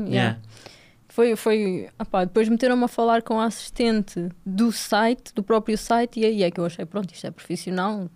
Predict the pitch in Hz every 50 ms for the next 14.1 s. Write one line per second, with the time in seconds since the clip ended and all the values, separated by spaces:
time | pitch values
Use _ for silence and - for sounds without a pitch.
0 | _ _ - - 147 - - - 151 165 165 175 175 - 170 170 165 160 - -
1 | 175 185 - - - - - _ - - - - 339 320 302 262 - - 220 214
2 | 240 254 269 262 247 233 - _ _ _ - - 151 160 - - 165 - 202 190
3 | 196 214 220 226 - 254 240 226 226 196 190 170 175 165 - _ _ _ _ -
4 | - 147 151 160 165 160 - 170 143 98 107 160 - 220 190 196 196 190 - -
5 | 233 226 233 240 240 247 233 247 240 240 247 254 254 262 277 285 277 269 - 285
6 | 285 240 269 294 294 285 262 277 277 269 269 - 294 285 285 285 285 277 - 294
7 | 262 262 285 277 277 - - - 277 - 170 151 - - 285 277 165 165 156 165
8 | 165 156 160 160 - 170 151 156 151 - 127 151 165 156 160 160 165 160 151 -
9 | - - - 127 135 131 - 147 143 139 135 131 120 - 147 139 139 131 - -
10 | 135 135 131 131 131 - - 139 - - - 143 139 117 113 139 131 - 131 135
11 | 123 120 - - 104 - - - - - - - - - - - 254 254 247 226
12 | - 220 214 202 190 214 214 220 226 226 220 220 226 226 220 220 - 226 214 214
13 | 208 208 208 214 214 214 226 226 226 233 113 104 110 110 196 214 208 208 196 214
14 | 214 208